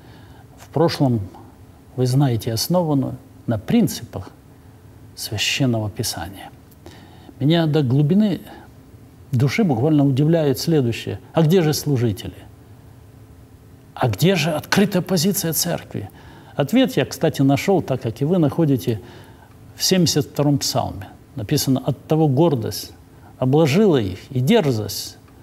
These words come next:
одевает их. Над всем издеваются, злобно разглашают клевету, говорят свысока, поднимают к небесам уста свои». Ха.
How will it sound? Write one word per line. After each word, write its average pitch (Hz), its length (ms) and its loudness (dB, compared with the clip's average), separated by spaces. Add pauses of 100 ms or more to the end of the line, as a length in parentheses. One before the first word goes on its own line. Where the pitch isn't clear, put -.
(560)
одевает 139 640 2
их. - 120 -10 (1300)
Над 120 180 -4
всем 214 340 2
издеваются, 147 960 0 (380)
злобно 151 680 2
разглашают 139 960 0 (340)
клевету, 143 600 0 (260)
говорят 135 320 2
свысока, 127 840 -2 (840)
поднимают 151 540 2
к - 100 -14
небесам 156 560 2
уста 143 460 -2
свои». 98 440 -10 (2250)
Ха. 151 240 -2